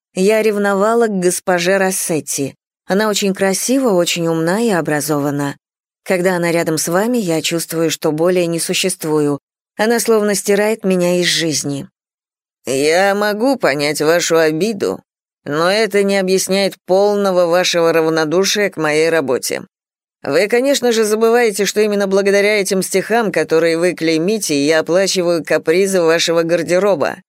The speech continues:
Французские платья, шляпы, ленты, причёски.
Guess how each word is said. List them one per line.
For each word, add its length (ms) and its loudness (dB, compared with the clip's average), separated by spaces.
Французские 720 0
платья, 540 2
шляпы, 560 0
ленты, 420 0
причёски. 800 -2